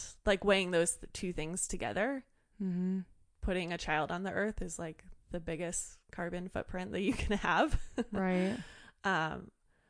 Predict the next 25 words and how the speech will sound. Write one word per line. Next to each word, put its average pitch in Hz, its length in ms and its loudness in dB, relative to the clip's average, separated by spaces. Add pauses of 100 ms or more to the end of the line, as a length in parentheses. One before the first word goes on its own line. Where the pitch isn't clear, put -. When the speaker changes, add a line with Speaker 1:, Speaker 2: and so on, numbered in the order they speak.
(280)
Speaker 1:
but 185 340 6
it's 180 200 -2
also, 165 440 2
like, 147 380 -4 (880)
if 170 160 -14
you 170 120 -10
want 180 260 -12 (100)
to 190 160 -6
have - 240 -10
<laughs> - 40 -20
kids, - 540 -2
you 220 80 -4
should. - 480 -4 (540)
Speaker 2:
<laughs> - 640 -4
I 202 100 10
know, 214 360 12
it's 190 180 10
a 180 80 6
weird 190 320 8
thing. 165 540 8 (180)
Speaker 1:
So 294 100 2
that's 262 220 10
always 269 240 8
a 190 80 4
weird 175 480 2